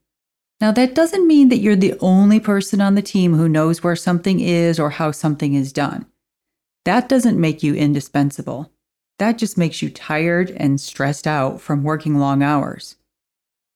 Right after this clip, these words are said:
Some of the terms that I hear attorneys use when they describe their indispensable paralegals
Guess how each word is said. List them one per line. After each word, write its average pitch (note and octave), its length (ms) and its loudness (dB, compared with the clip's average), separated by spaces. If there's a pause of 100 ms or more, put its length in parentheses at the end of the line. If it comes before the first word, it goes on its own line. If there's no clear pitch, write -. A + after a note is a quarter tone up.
(240)
Some D4+ 240 -2
of F4+ 120 -4
the D4 100 0
terms E3+ 640 0
that D3 420 -2
I E3 260 0
hear D#3+ 420 -2
attorneys D3 600 -2
use D3 280 -6
when D3 100 -2
they D3+ 140 0
describe E3+ 560 -4
their E3 160 -4
indispensable D#3+ 720 -4
paralegals D#3+ 840 -4